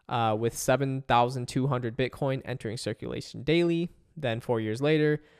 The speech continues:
that was cut in half to, um, three thousand six hundred, and then, you know, so on and so forth. Fast forward to today, I believe we're around nine hundred Bitcoin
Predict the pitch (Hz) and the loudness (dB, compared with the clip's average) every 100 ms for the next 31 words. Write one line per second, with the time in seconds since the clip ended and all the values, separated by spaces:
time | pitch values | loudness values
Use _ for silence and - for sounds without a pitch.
0 | _ _ 110 85 117 - 151 135 - - | _ _ -2 0 -2 -2 4 4 4 -4
1 | 139 123 151 151 156 156 - _ - 120 | -10 -4 4 4 4 0 -10 _ -10 -6
2 | 110 107 107 - _ _ 104 98 117 131 | -6 -6 -8 -14 _ _ -10 -10 -6 -6
3 | 127 120 117 110 110 - 185 180 175 175 | 0 0 0 -4 -8 -2 2 4 4 2
4 | - _ _ _ _ _ 123 117 113 110 | -2 _ _ _ _ _ -6 -4 -2 -4
5 | 110 - _ _ - 123 117 - 156 143 | -6 -12 _ _ -6 -2 0 4 4 4
6 | - 98 - - 160 175 180 170 160 156 | -2 -4 -6 4 6 6 4 2 2 -2
7 | 147 143 143 - 127 127 127 131 123 117 | 4 4 4 2 -2 -2 0 2 2 2
8 | 113 110 107 120 131 156 156 143 143 139 | -2 -4 -4 -2 2 2 2 0 2 0
9 | 135 - _ _ - 139 139 - 143 135 | -2 -6 _ _ -2 4 4 4 2 2
10 | 135 | 0